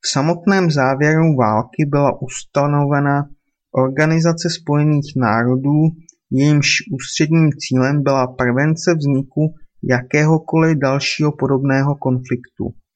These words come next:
Po vítězství spojenců se zrodily dvě vedoucí světové supervelmoci – Sovětský svaz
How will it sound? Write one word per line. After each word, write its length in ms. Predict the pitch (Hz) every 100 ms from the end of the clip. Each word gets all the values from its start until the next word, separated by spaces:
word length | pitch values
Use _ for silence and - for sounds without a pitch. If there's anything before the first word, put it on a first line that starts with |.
| _ _ _ _ _ -
Po 160 | 127
vítězství 680 | 131 147 - 190 - 202 185
spojenců 760 | - - 131 131 143 - 170
se 180 | 165 156
zrodily 580 | 143 139 135 139 147 147
dvě 320 | 139 139 135
vedoucí 560 | 127 131 143 143 - 160
světové 580 | - 139 135 139 143 143
supervelmoci – 960 | - 139 135 127 117 110 104 - 98 - _ _ - - -
Sovětský 640 | - 135 147 147 - 160
svaz 380 | - 120 131